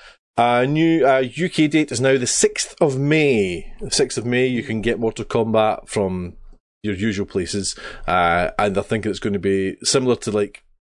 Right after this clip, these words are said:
a King Kong versus Godzilla, where it's sixteen pound if you want to watch it.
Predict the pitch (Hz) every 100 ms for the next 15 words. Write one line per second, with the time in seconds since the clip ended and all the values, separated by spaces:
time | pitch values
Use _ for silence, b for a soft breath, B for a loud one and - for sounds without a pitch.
0 | - - - 131 117 113 104 104 104 92
1 | 98 107 127 135 _ _ _ _ 95 -
2 | - 143 - 143 135 - 143 156 160 -
3 | 143 147 139 156 - 208